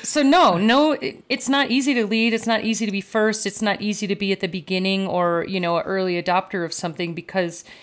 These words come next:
um, and as I said earlier, I don't totally understand this or where it's going with Web three, but I, I get the core values.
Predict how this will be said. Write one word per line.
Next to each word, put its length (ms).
um, 220
and 260
as 220
I 80
said 240
earlier, 360
I 120
don't 180
totally 320
understand 760
this 400
or 140
where 180
it's 140
going 380
with 160
Web 180
three, 440
but 200
I, 220
I 80
get 360
the 80
core 320
values. 600